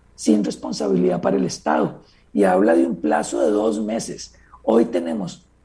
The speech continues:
un montón de instituciones que tienen normas y procedimientos propios que sobrepasan esos dos meses.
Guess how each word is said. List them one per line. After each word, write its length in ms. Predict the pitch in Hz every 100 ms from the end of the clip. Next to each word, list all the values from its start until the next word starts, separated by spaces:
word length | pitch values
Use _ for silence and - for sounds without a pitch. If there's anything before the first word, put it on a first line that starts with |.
| -
un 260 | 220 226
montón 640 | 240 226 - 233 247 320 285
de 80 | 254
instituciones 840 | 226 - 302 311 - 320 208 - - _ _ -
que 140 | 175
tienen 500 | - 226 226 190 156 - _ _
normas 640 | 214 190 202 208 220 240
y 20 | -
procedimientos 960 | - 302 151 - 233 247 240 190 -
propios 500 | - 208 - - 302
que 100 | -
sobrepasan 600 | 349 339 - 226 190 226
esos 200 | 208 220
dos 220 | 190 196
meses. 500 | 202 262 320 - -